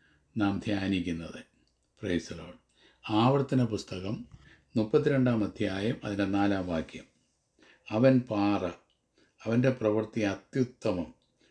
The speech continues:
അവൻ്റെ വഴികൾ ഒക്കെയും ന്യായം, അവൻ വിശ്വസ്തതയുള്ള ദൈവം, വ്യാജമില്ലാത്തവൻ, നീതിയും നേരുമുള്ളവൻ തന്നെ." Praise the Lord. ദൈവത്തിൻ്റെ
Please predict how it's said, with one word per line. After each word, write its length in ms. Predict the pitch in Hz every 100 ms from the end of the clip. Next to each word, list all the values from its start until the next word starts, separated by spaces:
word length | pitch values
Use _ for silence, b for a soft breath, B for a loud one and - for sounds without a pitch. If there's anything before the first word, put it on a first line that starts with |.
| _ -
അവൻ്റെ 280 | 101 98 101
വഴികൾ 480 | 107 117 127 127 123
ഒക്കെയും 800 | 98 - 110 110 113 110 104 90
ന്യായം, 520 | 95 95 101 92 90 - _ _ _ b b -
അവൻ 320 | 101 104 101
വിശ്വസ്തതയുള്ള 1200 | 117 123 156 139 - _ - 135 123 113 104 101
ദൈവം, 380 | 92 92 90 87 - _ _ _ _ _ _ _ _ _
വ്യാജമില്ലാത്തവൻ, 1200 | 104 104 120 135 135 120 104 95 92 87 90 85 - _ _ _ _ _
നീതിയും 760 | 98 101 107 110 113 113 117 120 _ 101
നേരുമുള്ളവൻ 1120 | 104 104 107 113 107 107 104 101 98 98 95 87
തന്നെ." 480 | 92 87 90 80 - _ _ _
Praise 280 | 98 90 80
the 100 | 82
Lord. 200 | - - - _ _ _ B B B - 110
ദൈവത്തിൻ്റെ 1080 | 110 127 151 170 160 151 123 110 104 104